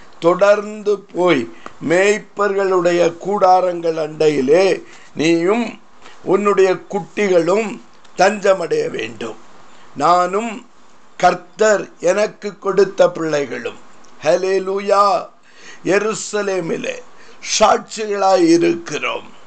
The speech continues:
ஹல்லேலூயா. எனக்கு அருமையான தேவனுடைய பிள்ளையே, திருப்பிக் கொள்ளுங்கள். லூக்கா எழுதின சுவிசேஷம்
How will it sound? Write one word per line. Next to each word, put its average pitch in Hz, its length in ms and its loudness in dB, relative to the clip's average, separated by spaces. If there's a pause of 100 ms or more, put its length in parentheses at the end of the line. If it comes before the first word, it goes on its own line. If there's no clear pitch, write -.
(140)
ஹல்லேலூயா. 196 1000 0 (640)
எனக்கு 202 380 0
அருமையான 208 640 2
தேவனுடைய 202 840 2
பிள்ளையே, 190 760 0 (3250)
திருப்பிக் 196 460 0
கொள்ளுங்கள். 175 600 -2 (460)
லூக்கா 202 500 2
எழுதின 190 460 -2 (160)
சுவிசேஷம் 180 960 -2